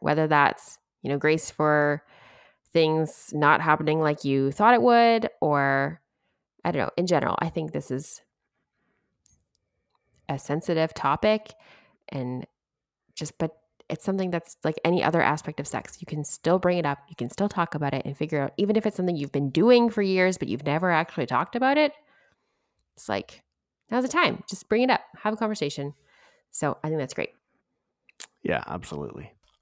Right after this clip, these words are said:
Speaker 2: All right. I think that about wraps things up. We did mention previously that we would run an episode, um,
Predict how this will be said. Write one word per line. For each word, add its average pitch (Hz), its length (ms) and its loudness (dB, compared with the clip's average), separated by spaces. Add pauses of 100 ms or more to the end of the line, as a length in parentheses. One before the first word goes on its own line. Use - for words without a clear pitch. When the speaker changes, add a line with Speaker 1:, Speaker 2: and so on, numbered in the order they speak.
(120)
Speaker 2:
All 131 100 0
right. 131 280 2
I - 60 -4
think 151 200 2
that 143 320 2
about 123 340 0
wraps 120 400 -4
things 120 300 -4
up. 123 520 -6
We 151 160 -2
did 165 220 0
mention 156 640 0
previously 147 560 -2
that 143 140 -2
we 143 100 0
would 131 160 -2
run 127 380 -2 (100)
an 123 120 -4
episode, 127 640 -4 (280)
um, 113 460 -2